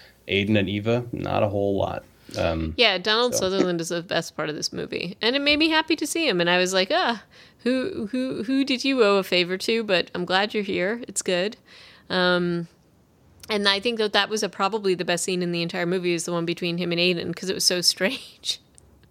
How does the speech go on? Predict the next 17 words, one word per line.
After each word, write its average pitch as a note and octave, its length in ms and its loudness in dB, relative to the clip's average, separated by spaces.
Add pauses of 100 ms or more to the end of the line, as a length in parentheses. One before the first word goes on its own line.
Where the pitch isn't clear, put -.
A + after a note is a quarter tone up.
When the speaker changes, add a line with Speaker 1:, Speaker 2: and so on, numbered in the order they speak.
(140)
Speaker 1:
Mm-hmm. D#3 1040 2
Speaker 2:
Um, F3+ 500 2 (260)
but, F3 360 2 (200)
you C#4 140 -8
know, G#3 300 -4 (540)
I, - 140 -2 (540)
I C4+ 40 4
don't D#4+ 180 4
think E4 140 4
this D#4 160 2
is A#3 120 -2
the A3 100 6
worst F#3+ 360 2
film G#3+ 200 0
I've A3 160 2
seen, A3 360 -2
but F#3+ 380 4